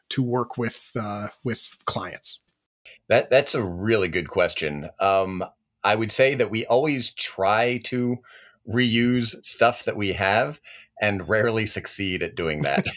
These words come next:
Speaker 2: <laughs>
Speaker 1: 'Cause
Speaker 2: And
Speaker 1: everybody's just different enough.
Speaker 2: It is, because e-, essentially C N A is a research organization, right? And so, uh, the, the Navy and the Department of Defense,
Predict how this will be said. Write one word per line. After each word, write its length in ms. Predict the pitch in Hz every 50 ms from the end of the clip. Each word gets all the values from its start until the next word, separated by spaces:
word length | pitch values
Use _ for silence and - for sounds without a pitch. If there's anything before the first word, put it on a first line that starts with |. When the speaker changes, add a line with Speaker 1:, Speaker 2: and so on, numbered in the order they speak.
| - - 247 - _
Speaker 2:
<laughs> 160 | - - - - 190 185 - - - - - - - - -
Speaker 1:
'Cause 120 | 156 131 -
Speaker 2:
And 80 | 120
Speaker 1:
everybody's 420 | 123 120 - 156 160 156 160 139 123
just 280 | - 147 143 - -
different 300 | 143 143 - - 131 123
enough. 360 | 113 107 98 - _ _ _ _ _ _ _ _ _ _ _ -
Speaker 2:
It 140 | - 156 170
is, 360 | 196 190 135 104 95 98 107
because 460 | 95 131 117 - 135 131 123 110 -
e-, 80 | - 117
essentially 640 | - 117 - - 156 180 - - 123 110 104 101
C 260 | 101 - - 139 139 143
N 80 | 127 120
A 360 | 120 120 113 110 107 104 101 104 - - -
is 280 | - 113 110 107 104 95
a 160 | 107 101 98
research 680 | 90 87 110 113 - - 98 92 85 - - - - - - -
organization, 760 | 104 101 92 92 87 82 78 87 85 80 - - 57 - - _ _ _ _ - - - _ -
right? 260 | 85 90 98 101 - -
And 520 | 95 98 95 90 90 92 90 82 92 - -
so, 500 | - - 101 98 95 92 92 92 90 -
uh, 220 | 95 95 - - 87
the, 140 | 85 98 -
the 120 | 85 95 95
Navy 540 | 101 110 113 107 104 110 110 107 107 107
and 160 | 98 98 98 98
the 60 | 87
Department 340 | 85 - 101 95 95 90 90
of 80 | 80
Defense, 440 | 76 - 101 98 95 95 - - -